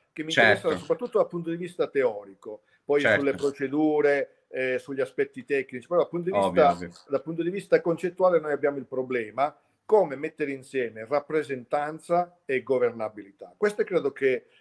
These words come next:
Speaker 1: possiamo conv-, non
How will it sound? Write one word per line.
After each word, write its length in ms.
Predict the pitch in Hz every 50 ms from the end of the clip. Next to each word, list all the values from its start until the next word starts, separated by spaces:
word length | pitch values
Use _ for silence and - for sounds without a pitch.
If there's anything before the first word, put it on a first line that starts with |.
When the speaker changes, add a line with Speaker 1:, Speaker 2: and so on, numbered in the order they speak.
| _ _ _ _ _
Speaker 1:
possiamo 400 | _ - 175 - - 151 143 143
conv-, 180 | 135 - 147 139 - _ _ _ _ _ _ _ _ _ _ _ _ _ _ _ _ _ _ _ _ _ _ _ _ _ _ _ _ _ _ _ _ _ _ _ _ _ _ _ _ _ - - _ _ _
non 760 | 139 135 143 151 165 180 180 175 165 151 143 135 127 127